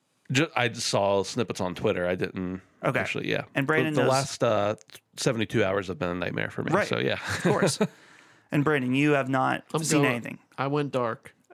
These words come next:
Speaker 2: So I'm excited. I prepared this specifically in a way that I can present you guys the information and our audience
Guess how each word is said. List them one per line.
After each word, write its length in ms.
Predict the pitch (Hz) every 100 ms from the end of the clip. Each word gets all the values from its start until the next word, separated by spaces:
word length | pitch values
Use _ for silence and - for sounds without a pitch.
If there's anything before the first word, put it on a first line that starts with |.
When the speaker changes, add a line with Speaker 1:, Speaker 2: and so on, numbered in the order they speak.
| _
Speaker 2:
So 360 | - 165 160 -
I'm 120 | 151
excited. 340 | 160 - 226 214
I 120 | 143
prepared 520 | 147 143 - 185 202
this 140 | 202
specifically 920 | 190 - 151 - 180 170 - 127 117 82
in 80 | 127
a 80 |
way 180 | 127 131
that 160 | 135 131
I 60 |
can 180 | 120 127
present 320 | 127 123 135
you 80 | 151
guys 300 | 139 135 127
the 100 | 135
information 480 | 147 175 151 139 147
and 160 | 180 247
our 100 | 135
audience 580 | 180 127 110 120 -